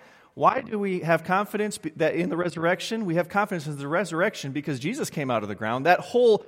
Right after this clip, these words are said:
harvest of believers, of people, are going to be raised from the dead physically because Jesus was physically raised from the dead.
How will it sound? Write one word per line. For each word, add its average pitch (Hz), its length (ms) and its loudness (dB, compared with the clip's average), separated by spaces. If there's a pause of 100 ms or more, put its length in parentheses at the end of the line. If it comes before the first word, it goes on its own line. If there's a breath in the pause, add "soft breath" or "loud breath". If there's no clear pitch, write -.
(140 loud breath)
harvest 247 840 6 (340 soft breath)
of 151 160 2
believers, 151 560 4
of - 140 -8
people, 127 580 2 (680 soft breath)
are 156 120 8
going 180 200 4
to 156 40 -2
be 147 100 4
raised 165 400 4
from 156 180 -4
the 147 80 -2
dead 123 360 2
physically 113 640 -2 (440)
because 120 240 -8
Jesus 113 320 -6
was 101 140 -8
physically 104 420 -10
raised 90 320 -8
from 92 160 -16
the 90 100 -10
dead. 85 360 -12